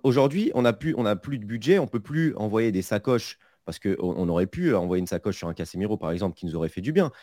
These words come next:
Mais du coup, on est obligé de lâcher des vingt millions, trente millions, quarante millions sur des joueurs comme Vitinha, Ruiz ou Soler. Il y a des joueurs parmi ceux-là qui peuvent s'imposer au P S G. La preuve, Danilo nous a pas coûté un bras et il sait s'imposer au P S G. Malheureusement, dans ces joueurs-là,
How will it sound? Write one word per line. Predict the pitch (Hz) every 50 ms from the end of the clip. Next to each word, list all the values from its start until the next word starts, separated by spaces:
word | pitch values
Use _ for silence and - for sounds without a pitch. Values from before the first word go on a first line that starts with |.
| - _
Mais | - 92
du | 90 117
coup, | 117 - 226 220
on | 175 151
est | 143
obligé | 139 135 139 139 180
de | 160 131
lâcher | 123 123 - 156
des | 131 135 117
vingt | 92 80 90 87 98
millions, | 113 131 135 131 123 123 123 127 123 123
trente | 117 - - 107 110 104 -
millions, | 127 123 110 107 110
quarante | 107 - 117 110 113 110
millions | 127 117 113 104
sur | - 101 90
des | 90 92 85
joueurs | 82 92 101 104 98 - - - - _ _ _
comme | 104 98
Vitinha, | 95 95 92 - 110 107 107 104
Ruiz | 95 95 104 95 87
ou | 87
Soler. | - - 98 107 160 - 240 - _ - - - _
Il | 107 117
y | 147
a | 165
des | 160 170 160
joueurs | 139 156 165 151 - -
parmi | 131 117 120 127 123 120 104 107 - -
ceux-là | - - - 127 120 127 117 107 - - _ _ _
qui | - - -
peuvent | - 214 220 165 98 -
s'imposer | - - - 101 87 - 98 95 82 90
au | 92 87
P | - - 90 87
S | 82
G. | 92 107 101 78
La | 71 73
preuve, | - - 123 104 85
Danilo | 90 87 92 95 107 107
nous | 95 87 87
a | 87
pas | - -
coûté | 90 - 101 - 110
un | 98 101
bras | 101 104 110 104 - - _ _ _
et | - 117 123 135
il | 123 98
sait | - 117
s'imposer | 98 - 95 87 - 95 87 95
au | 90
P | - 98 90 90
S | 92
G. | 110 165 190 - - - - _ -
Malheureusement, | 110 113 123 127 127 131 123 143 135
dans | 117 101
ces | - - 104 92
joueurs-là, | 85 98 98 101 90 82 85 98 123 160 - -